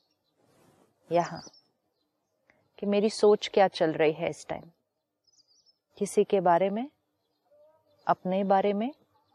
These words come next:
किसी situation के बारे में, what am I thinking? अब एक अभ्यास जो हमें करना है, कि सारा दिन में सब कुछ करते हुए,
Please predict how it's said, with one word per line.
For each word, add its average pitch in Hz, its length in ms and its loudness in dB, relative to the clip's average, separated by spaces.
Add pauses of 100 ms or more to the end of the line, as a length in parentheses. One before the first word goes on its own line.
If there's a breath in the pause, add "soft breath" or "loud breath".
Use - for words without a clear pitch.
(280)
किसी 202 220 -2
situation 202 680 0
के 208 120 2
बारे 180 280 0
में, 214 180 -6 (440 loud breath)
what 196 320 0 (160)
am 214 240 -2
I 208 240 0
thinking? 196 640 0 (580)
अब 220 140 2
एक 269 200 -2
अभ्यास 202 600 -2
जो 226 100 0
हमें 185 280 -4
करना 160 320 -4
है, 196 460 -12 (720 soft breath)
कि 233 100 4
सारा 220 420 -2
दिन 214 220 2
में 233 240 -2
सब 240 260 -4 (100)
कुछ - 220 -4
करते 196 320 2
हुए, 147 200 0